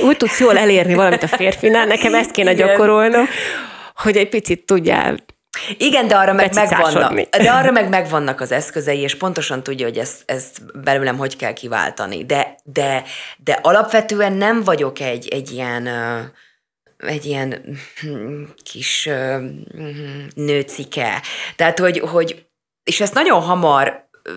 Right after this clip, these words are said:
Speaker 2: engedte, hogy, hogy az legyek, aki vagyok. És most ezek tényleg ilyen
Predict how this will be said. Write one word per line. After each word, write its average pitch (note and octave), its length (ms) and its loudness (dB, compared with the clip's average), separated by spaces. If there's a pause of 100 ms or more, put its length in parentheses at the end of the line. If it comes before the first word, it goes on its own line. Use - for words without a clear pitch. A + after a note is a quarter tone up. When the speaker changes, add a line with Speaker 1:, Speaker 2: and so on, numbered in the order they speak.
(160)
Speaker 2:
engedte, B2 640 0
hogy, C3 320 -4
hogy D3 260 -6
az F#3+ 260 2 (220)
legyek, A#2+ 600 -4
aki - 440 -10
vagyok. G#2+ 480 -4
És - 160 -8
most C3+ 200 -10
ezek C#3 260 -4
tényleg E3+ 420 0 (560)
ilyen A#2+ 460 -12